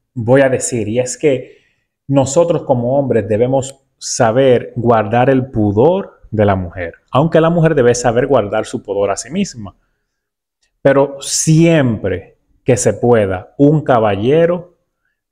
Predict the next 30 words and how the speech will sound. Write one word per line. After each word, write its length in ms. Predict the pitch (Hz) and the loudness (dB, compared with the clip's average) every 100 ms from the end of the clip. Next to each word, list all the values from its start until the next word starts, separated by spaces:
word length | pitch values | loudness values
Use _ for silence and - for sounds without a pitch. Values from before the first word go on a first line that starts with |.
| _ | _
tratará 920 | 123 117 113 - 113 104 107 101 95 | 0 2 2 2 2 2 2 0 -4
de 180 | 101 104 | -4 -4
mantener 580 | 104 107 104 107 117 135 | -2 -2 -2 -2 0 0
la 100 | 123 | -2
integridad 800 | 113 101 104 101 101 135 180 185 _ _ _ - | -2 -2 -2 -2 0 0 0 -6 _ _ _ -10
de 220 | 110 104 | -2 0
una 240 | 104 110 107 | 0 0 -2
mujer, 260 | 98 104 | -2 -2
no 100 | 110 | 0
importa 480 | 123 117 120 113 107 | -2 0 -2 -2 -6
si 220 | - 104 | -6 -8
éste 240 | 104 - 95 | -8 -6 -10
está 340 | - - 101 | -8 -6 -6
con 260 | - 92 92 | -6 -12 -6
ella, 600 | 113 113 107 104 104 104 _ - _ | -2 -2 -2 -2 -4 -6 _ -20 _
no 140 | 113 120 | -2 2
importa 680 | 131 131 131 127 139 120 - | 2 2 0 2 -2 -2 0
lo 340 | 120 117 110 | 4 6 4
que 140 | - 95 | 0 -6
sea, 600 | - - - 113 104 87 - _ _ - | -4 -4 0 0 0 -4 -12 _ _ -10
que 100 | 104 | -8
solo 300 | - 117 113 | 0 2 2
sean 320 | - 117 107 | 2 0 0
amigos, 640 | 92 107 127 120 110 113 - | -2 0 0 2 0 -4 -6
que 100 | 101 | -8
sean 360 | - 107 107 - | -6 -4 -4 -4
parejas, 840 | 95 120 120 110 107 - - - | 0 2 4 2 -2 -4 -20 -12
que 100 | - 110 | -4 0
sean 300 | 117 113 107 | 0 0 -2
pasatiempos. 920 | 107 101 - 104 113 117 113 135 | -4 -6 -4 0 2 2 -2 -6